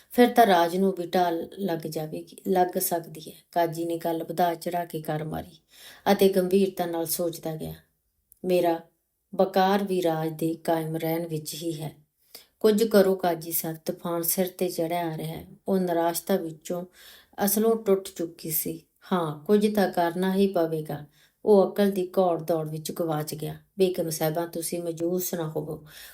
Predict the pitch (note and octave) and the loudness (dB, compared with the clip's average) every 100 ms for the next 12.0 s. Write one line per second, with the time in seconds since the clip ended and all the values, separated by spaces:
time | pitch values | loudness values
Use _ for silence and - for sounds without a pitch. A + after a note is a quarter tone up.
0 | _ A#3+ A#3+ B3+ B3 G3 E3+ E3 D#3 D3+ | _ 4 6 6 4 0 0 -4 -6 -8
1 | - - - _ _ _ _ B3 A3+ B3+ | -12 -18 -20 _ _ _ _ 0 4 2
2 | B3 F3+ D#3 - D#3 - - - _ - | 4 0 0 -6 -12 -12 -14 -16 _ -8
3 | G3+ F#3+ F3+ D#3+ G3 G3 F3 F#3 _ _ | -4 0 -2 0 -4 -4 -6 -8 _ _
4 | _ _ B3+ B3+ C4 C4 G3 F3 E3+ E3+ | _ _ 2 6 6 4 -4 -2 -2 -2
5 | F3 E3 D#3 D#3+ D#3+ D#3+ _ _ _ _ | -2 -2 -4 -6 -6 -8 _ _ _ _
6 | _ _ _ _ _ _ _ - A#3+ A#3+ | _ _ _ _ _ _ _ 0 4 4
7 | A3+ G3+ E3+ E3 D#3 - - _ _ _ | 2 -4 0 -2 -4 -12 -20 _ _ _
8 | _ _ _ _ - G3+ C4+ C4+ C4+ G3 | _ _ _ _ -8 0 2 6 6 6
9 | - G3 G3 G3 G3+ _ _ _ _ - | 4 -2 0 -2 -4 _ _ _ _ -2
10 | G#3+ G#3 A3+ G3+ F3+ E3 E3 E3+ E3 E3+ | 0 2 2 2 -2 -2 -4 -6 -2 -2
11 | D#3+ E3 E3 D#3+ D#3+ - F3+ E3 E3+ | 0 0 0 -6 -8 -6 -6 -4 -8